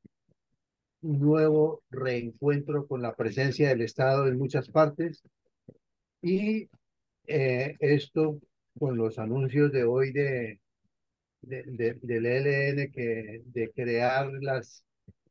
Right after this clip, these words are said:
las, eh, fuerzas campesinas de las regionales, y eso, eso nos está deteriorando completamente la seguridad.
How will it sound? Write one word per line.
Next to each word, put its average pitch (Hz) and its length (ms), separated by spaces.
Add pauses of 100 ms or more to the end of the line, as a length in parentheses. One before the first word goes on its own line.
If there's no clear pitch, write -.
(360)
las, 110 360 (440)
eh, 107 380 (100)
fuerzas 135 420
campesinas 135 920
de 113 260
las 107 260 (280)
regionales, 120 880
y 107 220 (960)
eso, 143 540
eso 139 280
nos 123 200
está 120 600 (120)
deteriorando 131 880
completamente 127 640
la 131 140
seguridad. 117 540